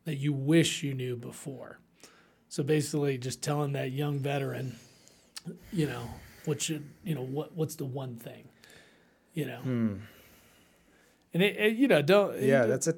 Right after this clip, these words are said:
Speaker 2: that's
Speaker 1: just
Speaker 2: a,
Speaker 1: something that maybe
Speaker 2: yeah.
Speaker 1: comes to mind,
Speaker 2: Yeah,
Speaker 1: like,
Speaker 2: yeah, yeah,
Speaker 1: you know, without
Speaker 2: yeah.
Speaker 1: a doubt, do this.
Speaker 2: Sure. Um, I would say just buy early and buy often. And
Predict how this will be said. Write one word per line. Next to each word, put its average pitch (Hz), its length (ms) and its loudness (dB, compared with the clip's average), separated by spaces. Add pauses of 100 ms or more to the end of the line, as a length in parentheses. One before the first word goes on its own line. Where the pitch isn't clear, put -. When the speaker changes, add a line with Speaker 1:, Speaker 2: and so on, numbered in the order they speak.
(160)
Speaker 2:
that's - 100 2
Speaker 1:
just 175 120 8
Speaker 2:
a, - 20 10
Speaker 1:
something 214 380 6
that 180 180 2
maybe 175 220 6
Speaker 2:
yeah. 175 200 12
Speaker 1:
comes 160 140 6
to 160 100 2
mind, 147 320 -2
Speaker 2:
Yeah, 143 160 6
Speaker 1:
like, 131 80 6
Speaker 2:
yeah, 131 240 4
yeah, 120 160 4
Speaker 1:
you 113 60 4
know, 120 280 -6
without 147 340 4
Speaker 2:
yeah. 143 40 -2
Speaker 1:
a - 20 -6
doubt, 131 320 -6
do 123 140 -10
this. - 380 -12
Speaker 2:
Sure. 110 480 0 (1800)
Um, 95 460 -10 (1000)
I 127 160 0
would 185 200 4
say 117 840 6 (600)
just - 240 -16
buy 131 220 6
early 117 280 6
and 101 120 -6
buy 92 180 -6
often. 87 480 -12 (1300)
And 117 680 0